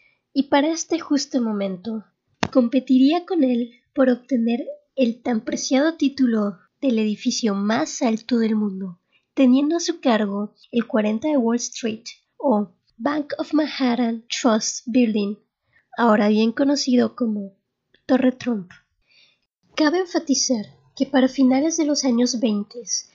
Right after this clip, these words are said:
los arquitectos de Nueva York, así como los desarrolladores, se encontraban en una carrera por construir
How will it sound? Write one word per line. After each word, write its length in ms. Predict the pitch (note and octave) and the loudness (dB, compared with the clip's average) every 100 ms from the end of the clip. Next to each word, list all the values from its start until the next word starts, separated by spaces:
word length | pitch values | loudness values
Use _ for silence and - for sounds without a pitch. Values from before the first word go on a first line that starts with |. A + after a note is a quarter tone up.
| - _ | -20 _
los 180 | C4+ C#4 | -2 -2
arquitectos 640 | C#4 D4 - D4+ - F#4 | -4 -6 -6 -10 -4 -4
de 100 | F4+ | -2
Nueva 240 | D#4+ C4+ G#3+ | -2 -2 -2
York, 400 | G3+ G3+ A3+ - _ - | -2 -4 -6 -16 _ -12
así 260 | C4 - | -8 -8
como 240 | - D4+ D4+ | -2 0 0
los 180 | A3+ G#3+ | -2 -4
desarrolladores, 1120 | A#3+ B3+ A#3+ A#3 A3 G#3+ A3 A3 B3 - - - _ | -4 -2 -4 -4 -4 -4 -4 -4 -6 -8 -14 -20 _
se 180 | - | -4
encontraban 760 | A#3+ C4 A#3+ C4+ B3 A#3+ C4+ C4+ - _ | -2 0 -2 -2 0 0 -2 -6 -16 _
en 180 | - A#3+ | 0 2
una 220 | C#4 E4+ F4 | 2 0 -4
carrera 540 | E4+ D#4 C4 A#3+ A#3+ | -4 0 -2 -2 -4
por 160 | B3+ B3+ | -8 -6
construir 680 | A#3 - - A3+ A#3 B3 | -8 -8 -6 -4 -4 -6